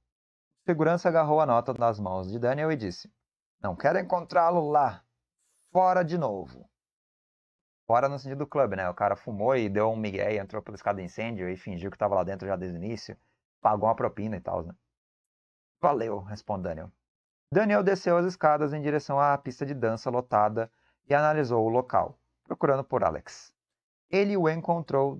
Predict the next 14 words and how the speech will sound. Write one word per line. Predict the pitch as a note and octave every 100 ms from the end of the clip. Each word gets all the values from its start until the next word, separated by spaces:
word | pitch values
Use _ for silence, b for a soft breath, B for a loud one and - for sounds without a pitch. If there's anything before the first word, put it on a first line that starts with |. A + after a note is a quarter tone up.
| -
do | B2+ C#3
outro | A#2 C3+ F3+ F3+ F3
lado | C3 A2 A#2
da | A2
sala, | B2 - F#2 E2 -
dançando | B2 C#3 B2+ C3 C3
com | - D3
duas | A2 A2+ A2+
garotas | A2 A2 G#2+ A2 G#2+
próximos | - G#2+ A2 A#2+ G#2
a | G#2
um | G2+
enorme | B2+ G#2+ A2+ A2+
aquário | A2+ - F#2+ G2 F#2